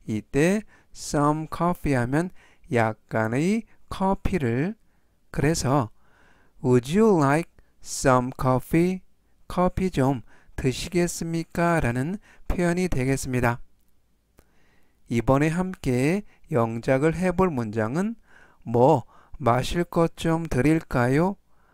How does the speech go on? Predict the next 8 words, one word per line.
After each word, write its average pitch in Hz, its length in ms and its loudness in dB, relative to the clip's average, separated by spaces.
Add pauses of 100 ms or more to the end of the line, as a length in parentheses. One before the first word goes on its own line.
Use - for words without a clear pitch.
(180)
라는 120 280 2
문장이 131 520 0
되겠는데요. 127 920 0 (760)
우선 120 540 0 (480)
"Would 127 400 2
you 180 300 6
like 127 460 2 (320)
뭐뭐 127 680 0